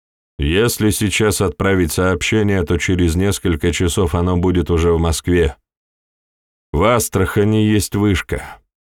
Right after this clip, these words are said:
Я не вижу башкир и казаков Улуса. Видимо, тут не вся конная армия, и выступали в сильнейшей спешке». «Как будто нам от этого легче»,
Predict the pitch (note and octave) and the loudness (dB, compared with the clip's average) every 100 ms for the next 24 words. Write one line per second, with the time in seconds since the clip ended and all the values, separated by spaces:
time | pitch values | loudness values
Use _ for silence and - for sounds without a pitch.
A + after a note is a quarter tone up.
0 | _ _ _ - D#2+ A2 B2+ C3+ C3+ C#3+ | _ _ _ -4 0 0 2 2 2 4
1 | C3 C3 B2 - - C3+ B2 A2 A2 A2 | 4 2 0 -2 0 0 0 0 0 0
2 | A2 - A2+ A#2+ A#2 A#2 F#2 - D2 - | 0 0 -2 0 0 0 0 -4 -8 -12
3 | _ _ _ _ _ _ _ _ _ _ | _ _ _ _ _ _ _ _ _ _
4 | _ _ _ F2 C#3 F3 E3 D#3+ C#3+ D#3 | _ _ _ 0 2 2 2 2 2 0
5 | C#3+ C3 A2+ C#3+ C3 - G#2 G2 G2 G2 | 0 0 0 2 2 2 2 2 2 2
6 | G2+ F2+ D2 C#2+ - - _ _ E2 E2 | 2 2 0 -2 -6 -16 _ _ -4 0
7 | F2 - - E2 A#2+ A#2+ A2+ G2+ - A2 | 0 -2 -2 -2 0 0 2 0 0 0
8 | G2+ G2+ F#2+ - F2 - - C#2+ - - | 2 0 0 0 -2 -2 -2 -2 -2 -8
9 | - - _ _ _ _ _ _ _ _ | -16 -18 _ _ _ _ _ _ _ _
10 | _ _ _ _ _ _ - D#2 D2+ C#2+ | _ _ _ _ _ _ -8 -4 -2 -2
11 | C#2+ E2 D2 - D#2+ D2 E2 E2 D2+ C2 | 0 -2 -2 -2 -2 0 0 0 0 -2
12 | - C#2+ - D2+ C#2+ D2+ E2 D#2 - - | -4 -6 -4 -4 -2 0 0 0 -2 -6
13 | - - - | -6 -8 -14